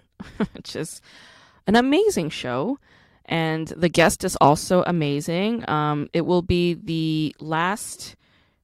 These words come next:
uh, guest that we have to celebrate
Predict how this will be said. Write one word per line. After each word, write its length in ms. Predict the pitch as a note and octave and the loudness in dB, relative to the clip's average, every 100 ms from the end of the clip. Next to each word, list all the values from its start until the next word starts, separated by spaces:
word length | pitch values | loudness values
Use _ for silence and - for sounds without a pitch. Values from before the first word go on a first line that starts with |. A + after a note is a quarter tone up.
| - | -8
uh, 360 | E3+ E3+ E3 - _ - | -4 -2 -4 -8 _ -6
guest 600 | E3+ D#3+ - - - - - | -4 -2 -4 -10 -16 -18 -8
that 300 | E3+ F3+ F3 | -4 -2 -2
we 120 | F3 | -2
have 380 | F3+ E3+ F3+ - | 2 4 2 0
to 460 | - F#3 F3 E3+ | -8 -2 -2 -2
celebrate 720 | E3+ - G3 G3+ G3+ G3+ G3+ | -4 -2 -2 -2 -2 0 0